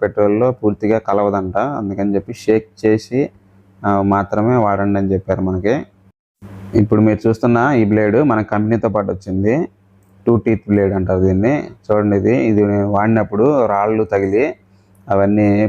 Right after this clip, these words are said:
పక్కన వంకపోయినాయి. ఇంకొక వైపు ఉంది బ్లేడ్, ఇది వాడేటప్పుడు మాత్రం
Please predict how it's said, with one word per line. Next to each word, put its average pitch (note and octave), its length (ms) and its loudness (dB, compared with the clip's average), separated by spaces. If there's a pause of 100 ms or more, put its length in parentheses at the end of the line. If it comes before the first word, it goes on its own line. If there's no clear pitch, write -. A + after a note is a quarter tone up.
పక్కన G2+ 280 -2
వంకపోయినాయి. G#2 880 0 (120)
ఇంకొక A2+ 320 0
వైపు A2 380 2
ఉంది G2+ 160 0
బ్లేడ్, F#2+ 340 0 (580)
ఇది A2 100 2
వాడేటప్పుడు A2 400 0
మాత్రం A2 320 -4